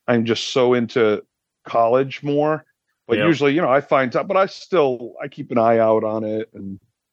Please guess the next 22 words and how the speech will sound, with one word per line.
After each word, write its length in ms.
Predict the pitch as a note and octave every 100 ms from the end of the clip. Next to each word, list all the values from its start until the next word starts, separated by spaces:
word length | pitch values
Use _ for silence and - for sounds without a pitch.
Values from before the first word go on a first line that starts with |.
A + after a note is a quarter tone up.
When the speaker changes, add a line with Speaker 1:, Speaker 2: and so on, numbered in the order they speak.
| _ -
Speaker 1:
um, 260 | A2 G#2 A2
I 80 | C#3
just, 160 | A#2+ A2+
Speaker 2:
Well, 40 |
Speaker 1:
I 40 |
Speaker 2:
and 80 | D3+
Speaker 1:
guess 140 | D#3+ D3+
I'm 100 | B2
so, 220 | - D3 _ _ _ _ -
I 80 | C#3
s-, 180 | - -
can't 280 | - D#3+
stand 200 | - C3+
the 80 | G#2+
Astros. 640 | G#2+ A2 - C3 A#2+ A2+ G2+ - A2
That's 220 | A2 -
why 160 | B2 G#2+
I'm 100 | G2+
kinda 240 | A2+ G#2
like, 260 | G2 F#2 -
ugh. 320 | A#2 - - - _ _ _ _ _
Speaker 2:
Yeah, 340 | G2+ F#2 E2+